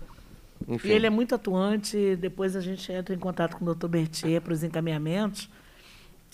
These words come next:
Speaker 2: e acho que na, nas proposições que a gente vai fazer,
Speaker 1: Perfeitamente.
Speaker 2: trazer o doutor João é muito importante. Um caminho
Speaker 1: Bom.
Speaker 2: também pros,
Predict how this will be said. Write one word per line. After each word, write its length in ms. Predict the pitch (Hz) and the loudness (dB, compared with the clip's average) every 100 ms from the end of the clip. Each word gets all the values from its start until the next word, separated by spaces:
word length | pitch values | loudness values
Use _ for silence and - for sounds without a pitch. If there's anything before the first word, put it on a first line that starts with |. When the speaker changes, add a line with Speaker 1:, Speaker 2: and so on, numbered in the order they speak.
| - | -2
Speaker 2:
e 120 | 180 | 4
acho 400 | 170 180 175 202 | 4 4 2 -6
que 720 | 196 196 190 185 180 165 156 147 | -4 -2 0 0 0 -2 -4 -6
na, 320 | 156 156 113 | -10 -12 -12
nas 240 | 147 156 | -12 -14
proposições 600 | - 165 - 156 - 170 | -14 -16 -14 -16 -16 -18
que 120 | 160 | -16
a 20 | 160 | -16
gente 180 | 170 | -16
vai 100 | 170 | -16
fazer, 500 | 156 160 151 175 190 190 | -18 -18 -12 -10 -10 -12
Speaker 1:
Perfeitamente. 680 | - 120 117 113 117 101 - - - - | -10 -6 -6 -8 -10 -12 -14 -20 -20 -12
Speaker 2:
trazer 320 | - 170 160 | -2 0 2
o 60 | 175 | 0
doutor 240 | 170 170 | 0 -2
João 340 | 156 160 165 175 175 - - - | -4 -2 -4 -6 -12 -20 -20 -12
é 60 | - | -2
muito 200 | 185 190 | -2 0
importante. 640 | - 220 208 175 160 - - - - - - - | 2 2 2 0 0 -6 -16 -18 -20 -20 -20 -4
Um 120 | 185 | -2
caminho 460 | 175 180 185 202 208 | 2 4 6 6 4
Speaker 1:
Bom. 60 | |
Speaker 2:
também 360 | - 180 180 185 | 4 4 4 2
pros, 520 | 185 175 170 170 - | 0 0 0 -2 -10